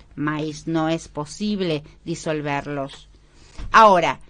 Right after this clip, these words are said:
si hablamos de esos sectores del electorado detrás de los que siempre corremos, tal vez habría que proponerles narrativa,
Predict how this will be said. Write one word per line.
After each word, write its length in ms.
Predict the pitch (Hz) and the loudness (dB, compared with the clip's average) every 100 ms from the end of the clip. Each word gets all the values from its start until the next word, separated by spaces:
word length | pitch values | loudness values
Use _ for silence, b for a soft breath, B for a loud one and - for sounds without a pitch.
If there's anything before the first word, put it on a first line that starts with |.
| b b | b b
si 180 | - 254 | -2 4
hablamos 600 | 233 262 330 392 349 226 | 4 4 2 2 -2 0
de 80 | 220 | 0
esos 220 | 226 254 | -2 -6
sectores 520 | 214 202 - 202 180 | -8 -8 -4 -2 -2
del 160 | 165 147 | -6 -6
electorado 720 | 143 143 - 175 185 175 156 | -8 -10 -6 0 4 4 2
detrás 440 | 147 139 202 190 | -2 -4 -2 -2
de 100 | 185 | -2
los 180 | 151 143 | -6 -8
que 140 | - 147 | -10 -14
siempre 520 | - 202 190 180 170 | -4 -2 -2 -4 -4
corremos, 680 | 208 208 202 165 160 185 - b b b - | -2 -2 -2 -2 -4 -8 -12 b b b 2
tal 240 | 262 269 | 4 4
vez 240 | 254 269 | 2 0
habría 480 | 269 247 254 233 220 | -2 -4 -4 -2 -2
que 120 | 214 | -2
proponerles 840 | 196 208 208 233 214 196 190 202 208 - - | -6 -4 -4 -4 -4 -4 -4 -6 -8 -16 -6
narrativa, 840 | 170 165 170 170 226 214 196 185 | -2 0 -2 -2 -4 -2 -2 -2